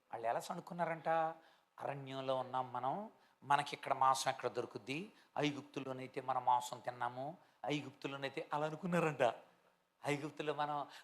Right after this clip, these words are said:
గురువారం నాడు గొంగర తెచ్చుకున్నామా ఇలాగా?" అని చెప్పుకుంటున్నారంట వాళ్ళు. చాలా ఫీల్ అయిపోయాడండి దేవుడు కూడా. "చచ్చా, మీరు అంత బాధపడుతుంటే నేను మీకు ఇక్కడ మాంసం ఇవ్వలేనా?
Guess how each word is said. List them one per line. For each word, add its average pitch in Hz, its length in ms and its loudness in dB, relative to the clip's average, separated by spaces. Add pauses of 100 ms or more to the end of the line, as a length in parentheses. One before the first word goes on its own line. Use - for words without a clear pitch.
(180)
గురువారం 147 520 0
నాడు 143 220 -2
గొంగర 147 240 2
తెచ్చుకున్నామా 147 600 0 (360)
ఇలాగా?" 160 420 2 (200)
అని 202 100 -4
చెప్పుకుంటున్నారంట 175 720 2
వాళ్ళు. 107 180 4 (380)
చాలా 120 540 12
ఫీల్ 147 240 2
అయిపోయాడండి 92 640 0
దేవుడు 104 240 -6
కూడా. 90 220 -10 (460)
"చచ్చా, 208 200 0 (440)
మీరు 208 140 6
అంత 202 180 8
బాధపడుతుంటే 185 680 6
నేను 170 220 -2
మీకు 160 200 -4
ఇక్కడ 139 200 2
మాంసం 147 360 12
ఇవ్వలేనా? 143 440 10